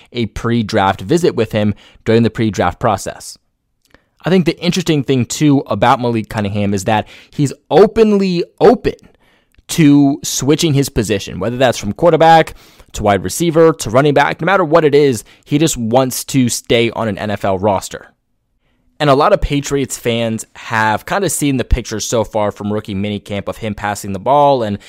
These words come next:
there's speculation, "Oh, well, well, the Patriots think he's a quarterback now," or, "Well, are the Patriots gonna use him as a, as a different dynamic piece?" That's the question. I think that right now the Patriots mainly see Malik Cunningham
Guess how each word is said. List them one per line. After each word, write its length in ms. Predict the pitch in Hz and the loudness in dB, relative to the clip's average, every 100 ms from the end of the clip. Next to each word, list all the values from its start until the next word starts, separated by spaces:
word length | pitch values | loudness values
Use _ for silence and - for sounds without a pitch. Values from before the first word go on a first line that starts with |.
| - - | -20 -10
there's 160 | 113 | -8
speculation, 640 | - 127 120 117 117 110 139 | -4 -6 -4 -4 -4 -6 0
"Oh, 160 | 170 | 2
well, 180 | 156 143 | 2 -2
well, 140 | 127 | -4
the 40 | 135 | -6
Patriots 380 | 156 156 143 - | -4 -4 -8 -10
think 220 | 139 135 | -10 -10
he's 120 | 131 | -10
a 60 | - | -6
quarterback 480 | 160 151 131 117 | -2 0 0 -4
now," 280 | 123 120 110 | -4 -6 -4
or, 180 | 107 107 - _ | -4 -6 -10 _
"Well, 160 | 131 151 | 0 2
are 20 | |
the 60 | 147 | 2
Patriots 300 | 175 165 151 | 0 -2 -2
gonna 180 | 160 151 | -2 0
use 180 | 160 | 0
him 80 | 143 | 0
as 160 | 147 135 | 0 0
a, 100 | 131 | -2
as 120 | 123 | -4
a 20 | |
different 280 | 117 143 139 | -4 -2 0
dynamic 480 | 127 127 139 107 - | 0 0 -2 -2 -6
piece?" 340 | 147 110 - - _ _ _ _ | -8 -8 -12 -20 _ _ _ _
That's 380 | - 117 131 - | -4 0 0 -2
the 80 | 117 | -8
question. 500 | - 98 82 - - _ _ _ _ _ _ _ _ _ | -4 -4 -4 -8 -12 _ _ _ _ _ _ _ _ _
I 80 | 147 | -2
think 180 | 196 202 | 0 2
that 180 | 196 131 | 2 2
right 200 | 123 131 | 0 0
now 220 | 120 117 | -2 -2
the 80 | 107 | -2
Patriots 640 | - 127 135 147 143 107 | -4 -6 -4 -4 -4 -2
mainly 320 | 110 123 131 | -2 0 -2
see 240 | 120 - 120 | -4 -4 -2
Malik 360 | 104 104 110 | -2 -4 -8
Cunningham 520 | - 110 104 104 110 | -8 -8 -6 -4 -4